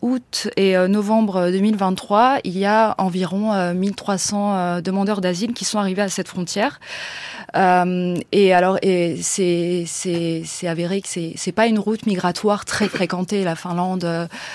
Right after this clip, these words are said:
avec un transit par la Russie. Euh, on a plus l'habitude dans, dans l'Union européenne de voir arriver les réfugiés par l'Italie, par la Grèce.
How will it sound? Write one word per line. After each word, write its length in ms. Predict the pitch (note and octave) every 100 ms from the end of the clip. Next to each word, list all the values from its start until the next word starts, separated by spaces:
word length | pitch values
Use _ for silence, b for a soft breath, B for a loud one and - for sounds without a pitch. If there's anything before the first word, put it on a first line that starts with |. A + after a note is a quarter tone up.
| B -
avec 240 | F3+ E3+
un 80 | F3
transit 420 | - F#3+ F#3 G3
par 160 | F#3 F3
la 120 | E3+
Russie. 500 | F3 F3 - A3 A3
Euh, 120 | F3+ B B B
on 100 | F#3
a 80 | F3
plus 240 | G#3+ G#3
l'habitude 400 | G3 F3+ - G#3
dans, 340 | F#3 F3 E3+ E3+
dans 140 | F3
l'Union 280 | F#3+ G3+ G#3
européenne 420 | F#3 F3 F#3 G3
de 80 | F3+
voir 180 | F3+ F3
arriver 340 | F3 F3 F#3+
les 100 | F3+
réfugiés 460 | F3 E3 F3+ E3+ F#3+
par 180 | F3 D#3
l'Italie, 480 | D#3 E3 E3 F3+ F3
par 160 | E3+
la 100 | D#3
Grèce. 360 | D3+ G3+ A#3+